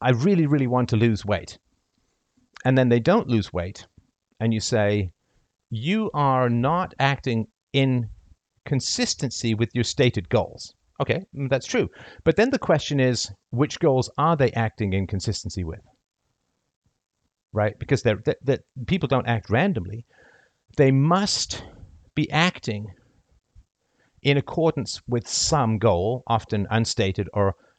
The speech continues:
unconscious. So, uh, a typical example is, uh, somebody says, "I really, really want to lose weight." And, um,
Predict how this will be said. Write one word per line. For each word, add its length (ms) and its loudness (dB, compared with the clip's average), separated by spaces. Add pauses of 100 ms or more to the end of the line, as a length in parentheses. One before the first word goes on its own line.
(180)
unconscious. 720 -2
So, 300 2 (800)
uh, 340 0
a 60 0
typical 420 0
example 480 0
is, 540 -2
uh, 200 -8
somebody 380 -2
says, 480 -2
"I 60 4
really, 240 6
really 160 4
want 140 2
to 60 0
lose 280 0
weight." 400 -6 (2000)
And, 460 2
um, 480 2